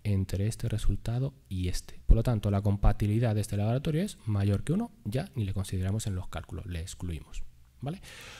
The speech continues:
O, por ejemplo, este otro laboratorio que, bueno, da una incertidumbre más grande, pero aún así, fijaros, se aleja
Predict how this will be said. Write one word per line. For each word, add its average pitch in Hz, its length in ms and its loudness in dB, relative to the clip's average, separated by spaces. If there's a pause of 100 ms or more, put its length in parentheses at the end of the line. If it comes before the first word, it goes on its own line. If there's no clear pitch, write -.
(160)
O, 113 100 8
por 107 140 12
ejemplo, 101 240 2
este 95 140 4
otro 95 140 2
laboratorio 104 460 4
que, - 80 -2
bueno, 98 220 6
da 92 100 0
una 95 160 4
incertidumbre 98 540 2
más 95 320 2
grande, 123 260 0
pero 104 140 -2
aún 92 80 0
así, 95 220 -4
fijaros, 107 360 -2
se - 180 -6
aleja 101 420 2